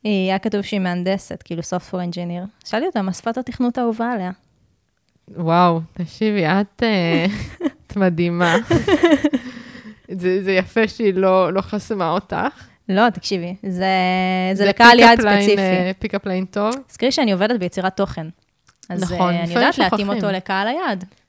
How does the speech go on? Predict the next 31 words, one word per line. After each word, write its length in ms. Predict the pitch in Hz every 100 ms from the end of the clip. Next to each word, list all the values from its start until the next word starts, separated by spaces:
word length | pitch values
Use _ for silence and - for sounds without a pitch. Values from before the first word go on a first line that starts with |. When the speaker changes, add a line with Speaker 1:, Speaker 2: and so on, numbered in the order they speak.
| _ _
Speaker 2:
כן. 220 | - 175 175
Speaker 1:
זה, 180 | 180 170 180
זה 80 |
חשוב. 380 | - 190 311 320 233
Speaker 2:
אני 160 | 226 294
הולכת 400 | 320 311 - -
כאילו 400 | - 269 240 220
על, 280 | 208 202 214
אה, 280 | 202 202 143 - 208
אולדי 340 | 226 220 240
בת 240 | 180 -
גולדי, 600 | 190 220 233 220 240 226 185
היי, 180 | 220 226
מה 120 | 202
קורה? 260 | - 220 220 381 - - - 330 320
Speaker 1:
<laughs> 540 | 277 226 - - 392
תמיד 280 | 220 226 240
עובד. 280 | 233 196 196 233
Speaker 2:
אני, 360 | 269 302 349 311 -
כי 100 | 359
אני 80 | 359
אומרת, 320 | 403 392 370
"די", 360 | 254 247 226 202
אני 180 | 233 320 330
כאילו, 260 | - 196 165 - - - - - _ _ _ -
עצ-, 220 | - 370
עצם 300 | 294 - 359
הקיום 520 | 269 - 233 247 302
שלי 300 | 302 349 320
הוא 120 | 285 226
כבר 380 | - 208 220 220